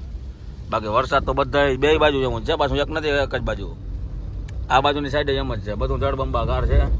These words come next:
આ નુકસાન તો ખાલી ખેડૂત ભાઈ ખમી શકે, બીજું બીજા કોઈનું કામ નથી. હવે આગળ આગળ જોઈએ આપણે, બહુ જાજા સ-, કિલોમીટર થયા ટૂંકમાં આપણે આવે છે આવી રીતના પાણી ભરેલું.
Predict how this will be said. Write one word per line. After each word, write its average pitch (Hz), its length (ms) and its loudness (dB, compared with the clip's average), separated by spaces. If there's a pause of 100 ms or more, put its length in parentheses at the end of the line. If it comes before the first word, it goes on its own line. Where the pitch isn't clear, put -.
(1400)
આ 135 140 6
નુકસાન 147 380 2
તો 147 80 2
ખાલી 147 180 4
ખેડૂત 147 320 0
ભાઈ 139 220 2
ખમી 131 220 0
શકે, 113 180 0
બીજું 123 360 0
બીજા 127 200 0
કોઈનું 127 240 0
કામ - 200 4
નથી. - 300 0 (2000)
હવે 101 100 0
આગળ 139 260 4
આગળ 143 220 2
જોઈએ 151 180 2
આપણે, 156 260 6
બહુ 143 260 2
જાજા 151 320 4
સ-, 131 720 4
કિલોમીટર 139 380 0
થયા 131 140 2
ટૂંકમાં 127 240 -2
આપણે 120 180 -2
આવે 117 280 2
છે 110 80 -4
આવી 113 160 -2
રીતના 107 220 -12
પાણી 113 200 -6
ભરેલું. 101 400 -6